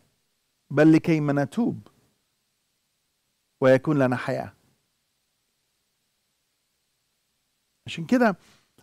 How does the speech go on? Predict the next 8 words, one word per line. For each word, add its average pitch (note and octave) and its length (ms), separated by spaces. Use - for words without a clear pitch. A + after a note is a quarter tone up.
ده F#3 200
فرق B3 280
كبير B3+ 540
جدًا F3 600
ما D#3 100
بين G#3 260
صورة C4 440
الله A3+ 440